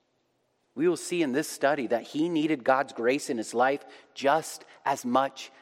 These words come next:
as Saul. Just as much as every man, woman, and child.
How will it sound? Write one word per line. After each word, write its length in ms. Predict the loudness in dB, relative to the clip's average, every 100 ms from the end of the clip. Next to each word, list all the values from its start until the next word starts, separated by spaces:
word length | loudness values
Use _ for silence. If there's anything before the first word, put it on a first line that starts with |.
| -10
as 200 | -6 -6
Saul. 600 | -6 -2 0 0 -4 -16 _ _ _ _ _ _ _ -20 -20 -20 _ _ _
Just 340 | 4 4 4 0
as 160 | 0
much 300 | 4 4 2 -4
as 220 | -4 0
every 520 | 2 2 0 -2 0 -4 -12 -4
man, 500 | 0 0 0 -4 -8 -14 _
woman, 480 | -2 0 0 -4 -8 -16 _
and 160 | -8 -6
child. 540 | -4 -2 -2 -4 -10